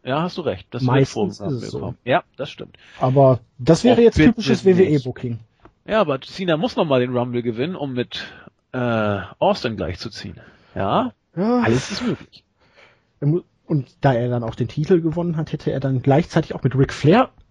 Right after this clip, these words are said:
Speaker 2: äh, gleichgezogen. <laughs> Er hat zwei Rekorde eingestellt an einem Abend.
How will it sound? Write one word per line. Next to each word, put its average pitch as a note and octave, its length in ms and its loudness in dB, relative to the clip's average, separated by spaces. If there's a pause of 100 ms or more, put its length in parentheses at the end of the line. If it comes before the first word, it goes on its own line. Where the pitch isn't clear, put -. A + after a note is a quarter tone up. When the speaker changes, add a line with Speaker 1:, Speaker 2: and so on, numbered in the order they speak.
(280)
Speaker 2:
äh, C3 140 4
gleichgezogen. C3 880 0
<laughs> - 60 -4 (880)
Er D3 80 4
hat D3+ 100 6
zwei A3 240 0
Rekorde A3+ 460 2
eingestellt F#3+ 500 2
an E3+ 100 -2
einem G#3 280 -6
Abend. D3+ 340 -4